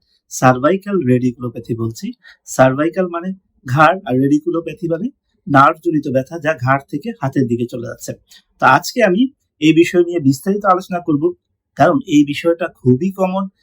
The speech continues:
আমাদের মাঝে এমন অনেকেই আছেন যারা ঘাড়ে ব্যথায় ভুগছেন, যাদের ঘাড়ে ব্যথা হাতের দিকে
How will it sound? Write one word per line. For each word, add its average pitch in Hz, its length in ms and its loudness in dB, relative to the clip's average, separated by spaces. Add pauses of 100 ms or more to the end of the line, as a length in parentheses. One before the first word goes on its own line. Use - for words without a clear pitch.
(180)
আমাদের 147 300 0
মাঝে 165 220 2
এমন 151 240 -2
অনেকেই 160 380 2
আছেন 143 240 -2
যারা 131 160 -2
ঘাড়ে 127 260 -2
ব্যথায় 147 260 -8
ভুগছেন, 160 420 -4 (400)
যাদের 139 240 0
ঘাড়ে 139 220 0
ব্যথা 147 200 -4
হাতের 143 340 -6
দিকে 139 160 0